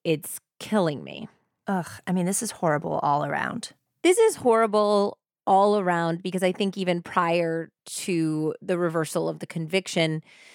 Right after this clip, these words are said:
Speaker 1: that her family was having a very difficult time with her murder being entertainment, being the most popular podcast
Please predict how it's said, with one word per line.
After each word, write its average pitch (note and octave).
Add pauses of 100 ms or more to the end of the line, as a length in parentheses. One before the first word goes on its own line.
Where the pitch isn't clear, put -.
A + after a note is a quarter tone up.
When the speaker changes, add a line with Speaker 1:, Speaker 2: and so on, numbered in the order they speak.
(540)
Speaker 1:
that F#3+
her A#3+
family C#4
was A3
having F#3+
a E3
very F3
difficult F#3
time D#3+
with E3+
her D#3+
murder F3
being D#3+
entertainment, D#3+
being E3 (100)
the F3
most D#3+
popular D#3+
podcast D3+